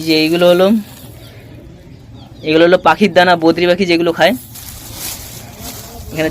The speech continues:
ছয় রকম খাবার আছে। এই দেখেন, রাগি, এই দেখেন, এগুলো মাইলো, এগুলো আস্তে আস্তে সব এর মধ্যে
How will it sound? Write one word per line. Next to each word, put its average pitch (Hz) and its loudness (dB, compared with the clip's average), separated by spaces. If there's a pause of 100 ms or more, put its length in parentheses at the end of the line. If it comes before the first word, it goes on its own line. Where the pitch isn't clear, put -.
ছয় 170 6
রকম 180 2 (100)
খাবার 170 4
আছে। 180 -6
এই 160 0
দেখেন, 160 2 (120)
রাগি, 156 2 (3000)
এই 143 0
দেখেন, 156 2
এগুলো 151 -4
মাইলো, 156 2 (1300)
এগুলো 151 0 (100)
আস্তে - -6
আস্তে 170 -6
সব 170 2
এর 160 0
মধ্যে 160 -2